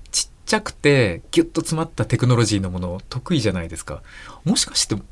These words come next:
Speaker 2: 我々お家芸かもしれないですよね。
Speaker 1: うん。なかなか世界を見てても出てこない。
Speaker 2: うん。
Speaker 1: うん。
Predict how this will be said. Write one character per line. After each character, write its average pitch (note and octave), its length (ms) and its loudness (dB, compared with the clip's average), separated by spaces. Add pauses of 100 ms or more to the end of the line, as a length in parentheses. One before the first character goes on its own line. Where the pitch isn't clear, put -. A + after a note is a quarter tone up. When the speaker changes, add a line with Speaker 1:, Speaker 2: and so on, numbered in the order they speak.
(120)
Speaker 2:
我 D#3 180 4
々 D#3 220 0
お B2+ 120 6
家 D3 160 8
芸 C#3 200 6
か C3+ 100 2
も F#2+ 60 0
し - 120 -2
れ F2 100 -8
な E2+ 80 -6
い D2+ 60 -10
で D2+ 60 -4
す D#2 140 -4
よ C#2+ 80 -12
ね。 F2 200 -12 (280)
Speaker 1:
う - 20 0
ん。 - 0 -
な B2 60 0
か C3+ 100 0
な C3 120 0
か - 100 -6
世 C#3+ 140 0
界 B2+ 180 0
を A#2 80 0
見 B2 100 0
て B2 120 -6
て D3 60 4
も A#2+ 120 4
出 A#2 100 2
て A#2+ 80 4
こ A#2+ 160 4
な G2 140 2
い。 - 80 -6
Speaker 2:
う A#2 40 0
ん。 G#2+ 40 2
Speaker 1:
う - 20 0
ん。 E2+ 480 -6